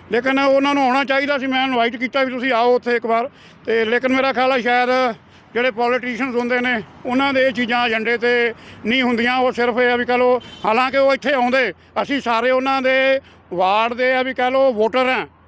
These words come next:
ਅਸੀਂ ਇਹ ਵੀ ਕਹਿ ਲਾ ਵੀ ਹਾਂ ਵੀ ਉਹਨਾਂ ਨੂੰ ਇਹ ਵੀ ਕਹਿ ਲਾ ਆਪਣੀ ਸਮੱਸਿਆ ਵੀ ਦੱਸ ਦੇ ਉਹਨਾਂ ਦਾ। ਜੇ ਸਾਨੂੰ ਇਹ ਵੀ ਕਹਿ ਲਾ ਆ ਕੇ ਇੱਥੇ ਕੋਈ ਉਹਨਾਂ ਨੇ ਕਿਹੜਾ ਵੀ ਅਸੀਂ ਉਹਨਾਂ ਨੂੰ ਨਾਲ ਲਾ ਲੈਣਾ ਸੀ ਵੀ ਆਓ, ਜਿਵੇਂ ਕਿ ਇਹ ਵੀ ਕਹਿ ਲਾ ਪੜ੍ਹੇ ਲਿਖੇ ਬੰਦੇ ਨੇ, ਮਿੱਟੀ ਪੈਂਦੀ ਆ ਉਹਨਾਂ ਦੇ, ਅਸੀਂ ਉਹਨਾਂ ਨੂੰ ਨਾਲ ਨਹੀਂ ਸੀ ਲਾਉਣਾ, ਅਸੀਂ ਸਫਾਈ ਤਾਂ ਅਸੀਂ ਆਪ ਕਰ ਦੇਣੀ ਆ।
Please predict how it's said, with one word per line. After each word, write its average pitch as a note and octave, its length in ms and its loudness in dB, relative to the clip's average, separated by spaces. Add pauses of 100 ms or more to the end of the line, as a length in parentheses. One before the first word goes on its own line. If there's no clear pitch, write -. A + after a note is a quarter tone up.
(200)
ਅਸੀਂ B3 220 -4
ਇਹ C4 80 0
ਵੀ C4 80 -4
ਕਹਿ B3+ 140 0
ਲਾ B3+ 120 2
ਵੀ B3+ 80 -2
ਹਾਂ A#3 220 0
ਵੀ B3+ 60 -4
ਉਹਨਾਂ C4 260 2
ਨੂੰ C4 160 0
ਇਹ B3+ 60 0
ਵੀ B3+ 60 -2
ਕਹਿ B3+ 120 0
ਲਾ C4 80 2
ਆਪਣੀ B3 200 0
ਸਮੱਸਿਆ A3+ 380 0
ਵੀ B3+ 100 0
ਦੱਸ A3 240 0
ਦੇ D4 100 -2
ਉਹਨਾਂ C#4 220 2
ਦਾ। C#4 220 2 (240)
ਜੇ A3+ 140 0
ਸਾਨੂੰ A3+ 380 -2
ਇਹ C4+ 100 0
ਵੀ C#4 60 -8
ਕਹਿ C4+ 120 -2
ਲਾ C#4 60 0
ਆ C4+ 120 0
ਕੇ B3+ 80 -2
ਇੱਥੇ C4+ 440 0 (280)
ਕੋਈ B3+ 100 2
ਉਹਨਾਂ C#4 200 0
ਨੇ D4 100 0
ਕਿਹੜਾ C#4+ 200 0
ਵੀ C#4+ 120 2
ਅਸੀਂ B3+ 100 0
ਉਹਨਾਂ C#4 120 0
ਨੂੰ C#4 100 -2
ਨਾਲ A#3+ 240 2
ਲਾ B3 140 2
ਲੈਣਾ B3+ 220 0
ਸੀ A#3 80 -4
ਵੀ C4 120 -2
ਆਓ, B3 200 2
ਜਿਵੇਂ A3+ 280 -2
ਕਿ B3+ 80 -2
ਇਹ B3 100 2
ਵੀ B3 80 0
ਕਹਿ B3 100 0
ਲਾ B3 160 2 (380)
ਪੜ੍ਹੇ B3+ 200 2
ਲਿਖੇ B3 240 0
ਬੰਦੇ A3+ 240 -2
ਨੇ, B3 80 0
ਮਿੱਟੀ A#3 260 -2
ਪੈਂਦੀ A3+ 280 0
ਆ A#3 60 2
ਉਹਨਾਂ A#3+ 160 0
ਦੇ, A#3 120 0
ਅਸੀਂ A3 120 0
ਉਹਨਾਂ A#3+ 160 2
ਨੂੰ G#3 120 2
ਨਾਲ G3+ 160 2
ਨਹੀਂ G#3+ 100 -2
ਸੀ A3+ 100 -4
ਲਾਉਣਾ, G#3+ 280 0
ਅਸੀਂ G#3 120 -4
ਸਫਾਈ G3 360 -2
ਤਾਂ G#3+ 140 -2
ਅਸੀਂ G#3+ 120 -2
ਆਪ G3 160 -2
ਕਰ G3 160 -4
ਦੇਣੀ F#3+ 240 -2
ਆ। A3+ 140 -2